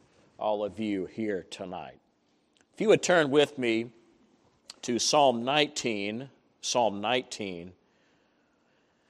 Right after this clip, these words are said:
We've been talking about dealing with doubt,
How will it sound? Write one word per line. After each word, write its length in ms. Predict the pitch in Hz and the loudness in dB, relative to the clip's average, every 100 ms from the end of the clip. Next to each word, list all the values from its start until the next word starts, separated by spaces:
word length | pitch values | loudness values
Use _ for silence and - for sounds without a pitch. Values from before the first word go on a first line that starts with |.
| _ _ _ _ _ _ _ _ _ _ _ _ _ _ _ _ _ _ _ _ _ - | _ _ _ _ _ _ _ _ _ _ _ _ _ _ _ _ _ _ _ _ _ -2
We've 160 | 147 | 2
been 140 | 160 139 | 2 2
talking 500 | 180 185 180 156 139 | 8 8 8 4 4
about 420 | 117 123 117 117 | 6 6 6 2
dealing 580 | 135 156 151 131 123 113 | 6 8 8 6 2 2
with 400 | 117 113 107 98 | 4 4 0 0
doubt, 580 | 123 110 104 127 - | 4 6 6 2 -4